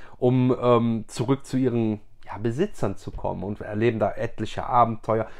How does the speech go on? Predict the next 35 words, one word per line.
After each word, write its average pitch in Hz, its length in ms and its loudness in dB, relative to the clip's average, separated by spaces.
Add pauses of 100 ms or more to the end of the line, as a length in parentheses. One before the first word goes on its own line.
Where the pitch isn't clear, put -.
(180)
Auch 151 180 10
ein 143 100 4
schöner, 113 400 6 (120)
ich - 80 -8
fand, - 420 -2
ein 107 100 -2
schöner 101 300 0
Kinderfilm 85 560 -10
war - 140 -6
das, - 240 -8
ja. 98 240 2
Also, 104 320 0
wie 104 80 0
gesagt, 107 340 0
ewig 120 280 -2
nicht 101 120 -8
gesehen, 113 260 0
aber 107 240 4 (100)
finde 113 240 0
ich, - 120 -2
gehört 107 320 0
definitiv 104 520 0
auch 143 160 0
mit 170 160 -2
in 165 80 -4
das 160 240 -4
Video. 151 500 0 (1700)
Und 131 80 4
dann 139 100 8
kommen 180 160 8
wir 170 60 8
auch 147 100 4
zum 120 220 2
letzten 127 580 4
Fi-, 185 480 0